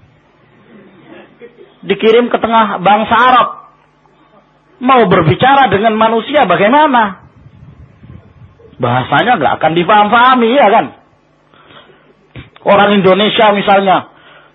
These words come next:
dikirim seorang rasul dari Indonesia. Dikirim kemana? Ke Arab Saudi. Oke. Mau dikatakan, "U'budullah ma lakum min ilahin ghairuh." Orang Arab bingung-bingung aja kan.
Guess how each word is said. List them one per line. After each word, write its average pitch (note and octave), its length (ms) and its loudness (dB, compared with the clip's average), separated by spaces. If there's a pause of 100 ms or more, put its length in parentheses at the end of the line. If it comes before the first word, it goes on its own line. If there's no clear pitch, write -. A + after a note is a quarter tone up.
dikirim A#3+ 540 0
seorang A3+ 340 0
rasul A#3 320 0
dari F3+ 300 0
Indonesia. A3+ 760 0 (400)
Dikirim C4 380 -2
kemana? C4 500 0
Ke - 80 -8
Arab A#3 300 0
Saudi. D#3 500 -2 (1900)
Oke. B3+ 160 2 (1200)
Mau D3 160 0
dikatakan, D#3 840 -4
"U'budullah G#3+ 880 2
ma A#3+ 180 0
lakum A3 300 -2
min G#3 180 -6
ilahin F#3 380 0
ghairuh." F3+ 440 2 (840)
Orang E3 240 -2
Arab G#3+ 320 0
bingung-bingung D3+ 560 -4
aja C#4+ 320 -4
kan. C4 160 -8